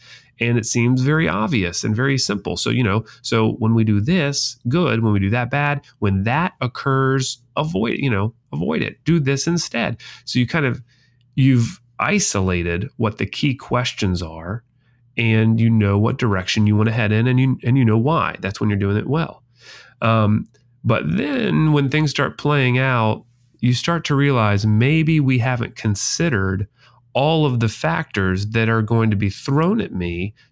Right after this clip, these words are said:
to test my sense of focus and prioritization. So that, you know, an example, right when we got there, um,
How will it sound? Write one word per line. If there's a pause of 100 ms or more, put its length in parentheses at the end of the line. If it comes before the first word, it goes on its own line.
to
test (460)
my
sense
of
focus (140)
and
prioritization.
So
that,
you
know, (540)
an
example,
right
when
we
got
there, (420)
um,